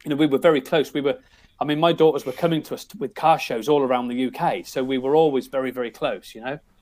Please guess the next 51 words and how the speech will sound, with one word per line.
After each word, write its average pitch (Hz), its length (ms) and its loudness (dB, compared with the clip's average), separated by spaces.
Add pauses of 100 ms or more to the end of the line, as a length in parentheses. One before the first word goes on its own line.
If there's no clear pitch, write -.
(260)
Um, 127 420 0 (180)
and 147 120 -4
obviously 143 260 -4
Crystal, 143 580 -2 (220)
our 131 140 0
eldest, 135 280 2
was 131 120 -4
our 113 100 -4
first 147 340 -2
daughter. 110 260 -6
And 123 60 -8
when 131 140 -4
she 139 200 -6
was 131 140 -4
born, 135 320 -2
she 131 140 -6
was 127 160 -4
in 123 80 -4
intensive 127 560 -8
care. 147 300 -4 (480)
Um, 120 540 -4
you 143 100 -6
know, - 60 -10
she - 140 -6
was 131 140 -6
quite 120 380 -2 (340)
poorly. 156 400 2
So 135 240 0
there 127 120 -2
was 120 140 -4
one 147 240 0
point 135 380 -4 (420)
where 131 460 2 (380)
she - 160 -6
went 156 240 2
into 135 200 -8
hospital 127 480 -6
and 120 120 -6
I 127 80 0
didn't 147 240 -2
tell 139 160 -8
my 131 100 -2
wife 123 380 0
until 131 340 -4
it 127 80 -6
was 123 100 -8
all 123 220 0
over, 139 220 0
but 147 240 -2 (560)
it 143 120 -4
was 131 300 -8